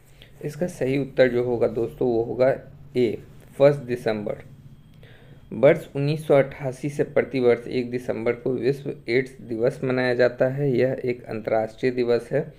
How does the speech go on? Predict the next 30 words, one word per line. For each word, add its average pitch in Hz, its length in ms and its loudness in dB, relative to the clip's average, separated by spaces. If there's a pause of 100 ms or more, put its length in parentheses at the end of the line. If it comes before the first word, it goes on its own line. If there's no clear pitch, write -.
(320)
जो 147 420 -2
एचआईवी 127 640 0
संक्रमण 120 520 -6
के 131 140 -8
प्रसार 120 520 -2
के 120 120 -8
कारण 117 420 -4
होने 117 320 -6
वाली 117 360 -4 (460)
एड्स 147 280 0
महामारी 123 500 -4
के 120 120 -4
बारे 110 280 -2
में 127 160 -4
जागरूकता 110 500 -4
बढ़ाने 123 500 -4
और 127 440 -2
इस 143 200 -4
बीमारी 120 460 -4
से 127 140 -4
मरने 117 340 -6
वालों 113 320 -2
के 151 220 -4
शोक 131 460 -4
मनाने 113 400 -4
के 117 120 -8
लिए 120 200 -2
भी 175 220 -4 (460)
समर्पित 110 540 -2
है। - 140 -6